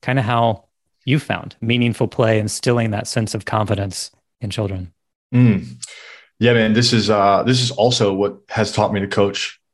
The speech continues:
Speaker 2: leaders and coach entrepreneurs. It's, it's all the same. I didn't know that at the time. So coaching girls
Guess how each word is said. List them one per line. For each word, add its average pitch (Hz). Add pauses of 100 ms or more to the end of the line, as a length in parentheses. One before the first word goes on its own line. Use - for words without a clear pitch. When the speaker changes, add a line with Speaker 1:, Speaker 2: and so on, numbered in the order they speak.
Speaker 2:
leaders 98
and 98
coach 104
entrepreneurs. 107
It's, -
it's 110 (100)
all 107
the -
same. 95 (500)
I 113
didn't 151
know 160
that 131
at 123
the 104
time. 90 (540)
So 117 (1120)
coaching 175
girls 127